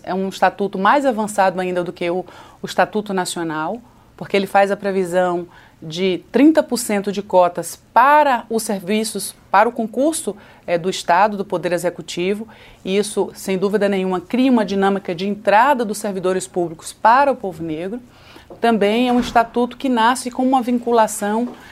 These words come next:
eh, com um fundo, eh, de, para financiamento dessas políticas públicas, porque estruturar as políticas, nós precisamos de marcos legais,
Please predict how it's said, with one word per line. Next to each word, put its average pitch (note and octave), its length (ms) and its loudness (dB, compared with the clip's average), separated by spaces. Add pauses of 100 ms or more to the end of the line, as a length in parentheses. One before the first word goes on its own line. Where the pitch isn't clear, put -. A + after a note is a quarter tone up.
(220)
eh, G3 280 0
com B3+ 200 0
um C4 60 0
fundo, B3 560 2 (380)
eh, F3 220 0
de, E3+ 120 -6
para A#3+ 260 4
financiamento B3+ 640 0
dessas G3+ 280 -6
políticas F3 420 -6
públicas, C#3+ 560 -6 (260)
porque - 200 -2
estruturar A3+ 580 4
as B3+ 140 -4
políticas, F#3 460 -2
nós F3+ 180 -4
precisamos F#3 420 -6
de F3 80 -6
marcos G#3+ 460 0
legais, G3 500 0